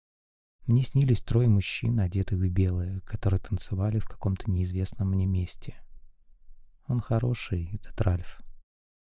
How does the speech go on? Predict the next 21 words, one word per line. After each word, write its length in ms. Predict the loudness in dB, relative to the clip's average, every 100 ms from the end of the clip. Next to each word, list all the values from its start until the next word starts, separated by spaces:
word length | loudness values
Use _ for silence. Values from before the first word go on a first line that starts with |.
| _ _ _ _ _ _ 4
У 60 |
меня 280 | 6 6 6
не 80 | 2
хватило 480 | 2 0 4 4 4
духу 360 | 2 0 -2
поехать 460 | 2 4 4 0 -2
к 60 | 0
Хосе 380 | -2 0 0
одной. 500 | 0 2 2 2 -2 -8 -12 -16 -20 -20 -8 -2
Однако 440 | 2 2 2 0
я 260 | 2 2 4
не 160 | 4 4
подозревала, 680 | 4 4 4 2 2 2 0
что 260 | -2 -8 -2
поддерживать 600 | 0 0 0 2 0 2
разговор 400 | 0 4 2 4
на 140 | 2 2
английском 440 | 0 -2 -2 -2
языке 400 | 0 -4 -4 -4
так 300 | 0 -2 -2
утомительно. 760 | -2 0 0 -2 -6 -6 -6